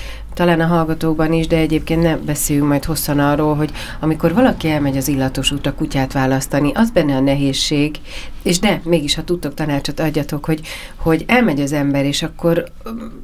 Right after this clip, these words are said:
jó lenne olyan kutyát választani, aki a habitusának, a bioritmusának megfelel, aki, hm,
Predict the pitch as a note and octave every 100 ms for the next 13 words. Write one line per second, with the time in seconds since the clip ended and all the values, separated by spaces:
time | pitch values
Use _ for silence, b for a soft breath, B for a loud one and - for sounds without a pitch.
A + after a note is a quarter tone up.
0 | - A#3+ A3+ G#3 F3+ E3 D3+ D3 C#3+ -
1 | F3+ F3+ D#3+ F3+ E3+ D3+ D#3+ D#3 D3+ -
2 | D3 C#3+ B2+ B2+ C#3+ C3 A#2+ D#3+ D#3 -
3 | D3+ D#3 C#3+ C#3+ C#3 B2+ C3+ D3 C#3 C#3
4 | D3 C#3+ C3+ C3 D3+ C#3+ - C#3+ C3+ C3+
5 | C3 - C3 C3 - - G3+